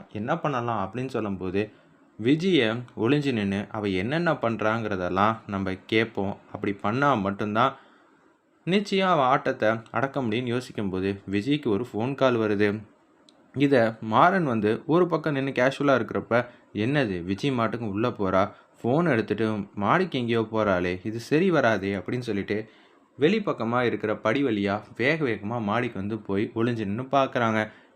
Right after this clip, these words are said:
"என்ன இவ செல்போன் எடுத்துட்டு போறான்னு" சொல்லி வீராவும் அந்த இடத்துல ஒளிஞ்சு நின்னு வீட்டுக்குள்ளேருந்து பார்க்கறாங்க, அந்த மாடிக்கு படி பக்கத்துல நின்னு. "சரிடா, என்னடா, எனக்கெல்லாம் ஃபோன் பண்ணக்கூடாதுன்னு சொன்னேன்ல" அப்படின்னு சொல்லும்போது, "அக்கா, எனக்கு அர்ஜென்ட்டா வந்து பணம் வேணும்க்கா, அதுக்காக தான் உங்களுக்கு ஃபோன் அடிச்சேன்."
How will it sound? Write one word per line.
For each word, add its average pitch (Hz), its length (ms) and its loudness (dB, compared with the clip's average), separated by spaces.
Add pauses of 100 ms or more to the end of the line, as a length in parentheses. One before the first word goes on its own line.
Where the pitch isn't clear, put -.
"என்ன 160 340 0
இவ 127 360 2
செல்போன் 107 500 -4
எடுத்துட்டு 190 400 0
போறான்னு" 156 320 4
சொல்லி 107 520 -2
வீராவும் 117 680 2 (220)
அந்த 202 300 2
இடத்துல 147 340 2
ஒளிஞ்சு 135 320 0
நின்னு 110 400 -2
வீட்டுக்குள்ளேருந்து 135 720 0
பார்க்கறாங்க, 113 520 2 (400)
அந்த 139 180 -2
மாடிக்கு 139 400 0
படி 117 160 -2 (100)
பக்கத்துல 131 360 -2
நின்னு. 117 260 0 (480)
"சரிடா, 113 580 2
என்னடா, 135 320 4 (100)
எனக்கெல்லாம் 143 420 -2
ஃபோன் 160 240 0
பண்ணக்கூடாதுன்னு 127 560 0
சொன்னேன்ல" 120 420 -2
அப்படின்னு 101 340 -4
சொல்லும்போது, 110 420 -2 (320)
"அக்கா, 101 340 2
எனக்கு 92 320 -6
அர்ஜென்ட்டா 117 420 0
வந்து 127 220 -2
பணம் 101 300 0
வேணும்க்கா, 120 400 0
அதுக்காக 110 440 2
தான் 123 140 2
உங்களுக்கு 117 280 -4
ஃபோன் 120 200 -2
அடிச்சேன்." 107 360 -2